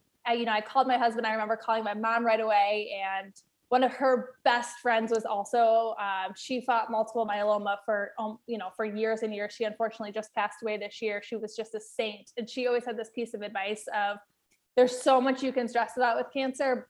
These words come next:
but, like, you can't, you just have to put it in a box." And so I remember vividly that day, my mom saying, "Bethany, like, you're not gonna get any answers on this for a few weeks.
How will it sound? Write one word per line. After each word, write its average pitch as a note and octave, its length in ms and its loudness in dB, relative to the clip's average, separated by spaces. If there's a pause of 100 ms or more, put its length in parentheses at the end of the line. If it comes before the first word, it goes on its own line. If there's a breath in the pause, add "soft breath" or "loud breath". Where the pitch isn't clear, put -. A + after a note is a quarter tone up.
but, B3 140 -2
like, G#3+ 200 0
you A3+ 100 -8
can't, A3+ 360 -8
you C4+ 80 -2
just A3+ 100 -6
have A3 100 -6
to A3+ 40 -8
put A#3+ 220 0
it A3+ 60 -4
in A3 100 -6
a G#3+ 80 -6
box." F#3+ 480 -6
And A3 120 -2
so A#3 140 0
I G#3+ 120 4
remember A#3 360 0
vividly A#3 440 4
that G#3+ 180 2
day, G#3+ 160 2
my G#3+ 100 -4
mom G#3 260 -6
saying, G#3 280 -6
"Bethany, A#3 520 -2
like, G#3 180 -4 (240)
you're A3+ 100 -2
not A3+ 120 0
gonna B3+ 160 2
get B3 180 4
any A#3+ 260 -2
answers A3+ 280 -2
on A3 100 2
this A3 140 -4
for A3+ 140 0
a A3 120 -4
few A3 160 -4
weeks. A#3 440 -2